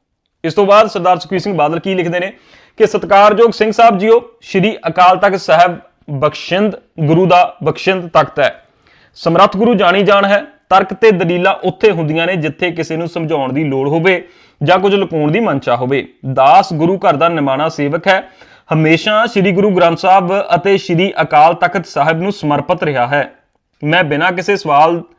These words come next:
ਜਵਾਬ ਦੇ ਸੱਚੇ ਦਿਲੋਂ ਵਾਹਿਗੁਰੂ ਅੱਗੇ ਜੋਦੜੀ ਕਰ ਰਿਹਾ ਹਾਂ। ਜੋ ਵੀ ਸਾਡੇ ਖਿਲਾਫ ਲਿਖ ਕੇ ਦਿੱਤਾ ਗਿਆ ਹੈ, ਦਾਸ ਉਸ ਵਾਸਤੇ ਗੁਰੂ ਦੇ ਮਹਾਨ ਤਖਤ ਤੇ ਹਾਜ਼ਰ ਹੋ ਕੇ ਗੁਰੂ ਸਾਹਿਬ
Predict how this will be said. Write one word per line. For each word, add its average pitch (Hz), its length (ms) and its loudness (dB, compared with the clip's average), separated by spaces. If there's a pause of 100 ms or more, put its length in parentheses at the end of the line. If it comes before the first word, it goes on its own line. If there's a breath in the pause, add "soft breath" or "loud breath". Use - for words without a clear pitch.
(160)
ਜਵਾਬ 151 420 2
ਦੇ 165 260 -4 (220 loud breath)
ਸੱਚੇ 180 520 0
ਦਿਲੋਂ 190 280 0 (460 soft breath)
ਵਾਹਿਗੁਰੂ 175 480 4
ਅੱਗੇ 196 200 4
ਜੋਦੜੀ 165 400 2
ਕਰ 175 200 4
ਰਿਹਾ 185 140 2
ਹਾਂ। 190 200 2
ਜੋ 143 260 0
ਵੀ 208 140 0
ਸਾਡੇ 180 300 0
ਖਿਲਾਫ 185 260 2
ਲਿਖ 156 180 -2
ਕੇ 180 100 -2
ਦਿੱਤਾ 175 280 0
ਗਿਆ 170 180 0
ਹੈ, 185 120 0
ਦਾਸ 147 440 4
ਉਸ 170 320 -4
ਵਾਸਤੇ 156 400 2
ਗੁਰੂ 156 240 -2
ਦੇ 165 120 0
ਮਹਾਨ 151 480 -2
ਤਖਤ 147 280 -6
ਤੇ 160 180 -4
ਹਾਜ਼ਰ 131 340 0
ਹੋ 139 180 -6
ਕੇ 165 320 -2 (420 soft breath)
ਗੁਰੂ 165 220 0
ਸਾਹਿਬ 208 280 2